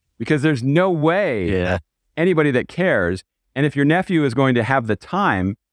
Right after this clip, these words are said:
Speaker 1: to knock that out in a few weeks, or are you gonna get this two years from now?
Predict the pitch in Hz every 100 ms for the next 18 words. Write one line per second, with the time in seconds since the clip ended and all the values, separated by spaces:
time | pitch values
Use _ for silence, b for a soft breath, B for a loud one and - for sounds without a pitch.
0 | _ 123 123 123 123 110 107 127 131 110
1 | 104 117 110 104 143 208 - - 113 127
2 | 135 123 135 - - - 151 147 190 -
3 | 107 90 80 65